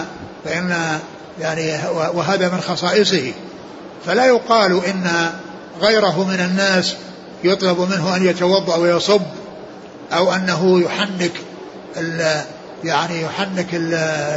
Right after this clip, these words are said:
الصبي ويذهب إليه لبركته،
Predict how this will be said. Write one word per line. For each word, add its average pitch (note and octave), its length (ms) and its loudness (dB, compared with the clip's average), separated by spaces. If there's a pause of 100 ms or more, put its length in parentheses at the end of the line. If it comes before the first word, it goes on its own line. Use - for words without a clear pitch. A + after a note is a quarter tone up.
(160)
الصبي F3+ 500 2 (720)
ويذهب F3 420 4
إليه F3+ 300 4
لبركته، G3 760 2